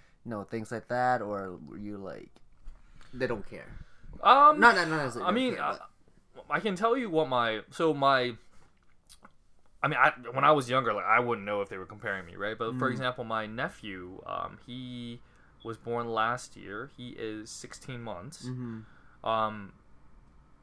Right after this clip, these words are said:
Speaker 2: so whenever, for example, whenever I go to the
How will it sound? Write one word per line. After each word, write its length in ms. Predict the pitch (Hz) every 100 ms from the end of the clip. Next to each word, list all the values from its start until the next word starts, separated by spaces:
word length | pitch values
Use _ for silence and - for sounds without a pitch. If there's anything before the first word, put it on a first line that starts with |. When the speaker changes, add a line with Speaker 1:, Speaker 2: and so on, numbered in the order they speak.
| -
Speaker 2:
so 260 | - 143 123
whenever, 680 | 127 143 165 170 160 135 - - -
for 100 | 120
example, 340 | 113 120 120
whenever 260 | 107 110 110
I 100 | 107
go 200 | 110 107
to 80 | 101
the 280 | 95 95